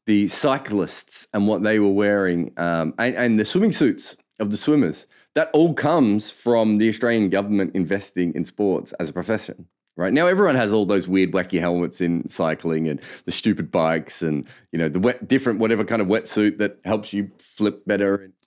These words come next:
Uh, what they are doing at cricket, it's really to do with the fact that they stopped innovating, um, and, and other countries caught up. And, and, you know, everyone has an academy now.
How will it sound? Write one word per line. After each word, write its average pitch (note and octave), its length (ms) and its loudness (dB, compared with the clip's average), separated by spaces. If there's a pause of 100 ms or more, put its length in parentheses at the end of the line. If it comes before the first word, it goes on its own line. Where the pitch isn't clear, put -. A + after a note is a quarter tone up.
(120)
Uh, F2 220 -4
what G2+ 400 -2
they A2 120 2
are G2+ 60 2
doing G2 340 0
at F#2 180 -6
cricket, A2 320 -2
it's E2+ 140 -4
really G#2 240 2
to F#2+ 100 0
do G2+ 160 2
with G2 80 2
the F#2+ 60 0
fact G2 240 -2
that F2+ 160 -4
they G2 140 0
stopped - 280 -4
innovating, D2+ 560 -2 (360)
um, D#2 260 -4
and, F2 380 -4 (100)
and F2+ 220 -2
other F#2 180 0
countries E2 380 -4
caught D2+ 220 -4
up. D2 200 -4
And, D#2 240 -4
and, D2+ 420 -6
you - 100 -6
know, D2+ 120 -4
everyone B2 320 2
has F2+ 200 -2
an E2 100 -2
academy D#2 380 -4
now. D2 220 -8